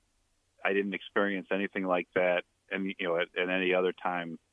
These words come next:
you know, in, in my career, in whether that was in high school or in the pros, you know, we just, we, we, everything clicked. You know, we, we, we made each other work.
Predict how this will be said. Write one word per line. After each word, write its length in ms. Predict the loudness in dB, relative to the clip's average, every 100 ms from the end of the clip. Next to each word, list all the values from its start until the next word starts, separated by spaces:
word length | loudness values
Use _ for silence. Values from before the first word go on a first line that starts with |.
| _
you 100 | -8
know, 120 | -4
in, 160 | -4 -4 -4
in 80 |
my 160 | -4 -4
career, 560 | 2 8 10 10 8 6 -4 -20 -20 -20 _
in 300 | -2 -2 -2 4
whether 260 | 6 8 6
that 160 | 4
was 220 | 2 -4 -8 -10
in 100 | -6
high 200 | 2 2 2
school 440 | 6 8 8 6
or 140 | 2 0
in 80 | -4
the 60 |
pros, 540 | 0 4 6 4 0 -6 -16 _ _ _ _ _ _ _ _
you 80 | -16
know, 120 | -12
we 220 | -8 -8 0 6
just, 280 | 8 6 -2 -10 -8
we, 240 | -4 -4
we, 160 | -6 -6 2
everything 440 | 4 4 4 2
clicked. 380 | 0 2 2 2 _ -20 _ _ _ _
You 100 | -12
know, 140 | -6 -4
we, 240 | -4 -4 -4
we, 240 | -4 -4 -2
we 100 | 0
made 320 | 4 6 6
each 180 | 4 4
other 200 | 4 2
work. 300 | 0 0